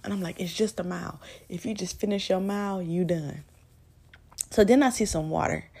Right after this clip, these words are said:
and I love the water. So I'm like, "Okay, this is giving me Michigan vibes, again, my Michigan Trail vibes. I can sit, you know, over here somewhere by the water for a second and just calm my nerves." So I walk out to the water. It's a beautiful lake.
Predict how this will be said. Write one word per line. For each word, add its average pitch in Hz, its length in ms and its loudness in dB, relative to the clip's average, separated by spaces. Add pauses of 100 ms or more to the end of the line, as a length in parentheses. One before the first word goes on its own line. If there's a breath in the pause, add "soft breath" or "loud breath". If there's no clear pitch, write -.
(460 loud breath)
and - 100 -6
I 135 60 0
love 156 300 4
the 175 100 4
water. 175 260 2
So 262 160 -2
I'm 285 60 -2
like, 294 160 -4
"Okay, 302 320 0
this 208 240 -2
is 233 80 -2
giving 220 300 2
me 220 120 2
Michigan 214 500 0
vibes, - 360 -4
again, - 220 -4
my 156 100 -2
Michigan 196 500 0
Trail 175 320 0
vibes. 170 520 -4 (520 loud breath)
I 185 100 4
can 196 200 -4
sit, - 440 0 (140)
you 190 180 0
know, 156 480 -2 (360)
over 190 180 8
here 196 160 0
somewhere 180 320 0
by 175 160 -2
the 170 80 -6
water 175 320 0
for - 180 -2
a 175 80 -2
second - 460 -4 (480 loud breath)
and 175 160 -4
just 190 380 -4
calm 190 300 0
my 160 100 2
nerves." - 640 -4 (1080)
So - 160 -4
I 147 40 0
walk 170 320 6
out 160 160 -2
to 180 100 -2
the 151 80 0
water. 165 360 0
It's 180 140 -4
a 156 60 -4
beautiful 170 680 -2
lake. 185 400 0